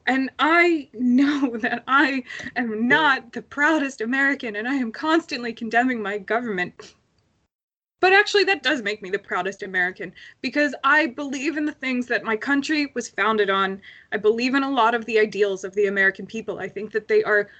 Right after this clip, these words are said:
morally good things in a lot of ways. Not all of them. But in a lot of ways,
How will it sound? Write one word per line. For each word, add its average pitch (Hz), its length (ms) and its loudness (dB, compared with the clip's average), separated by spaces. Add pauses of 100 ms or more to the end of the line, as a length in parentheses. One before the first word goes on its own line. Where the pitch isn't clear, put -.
(140)
morally 226 720 0
good 196 320 2 (260)
things 180 420 -6
in 226 140 -4
a 262 100 -4
lot 226 240 0
of 180 140 -2
ways. 165 340 -6 (160)
Not 254 220 4
all 190 180 0
of 185 120 -8
them. 190 240 -8 (1700)
But 240 100 -2
in 240 140 4
a 240 60 2
lot 240 200 2
of 262 140 -6
ways, 202 480 -2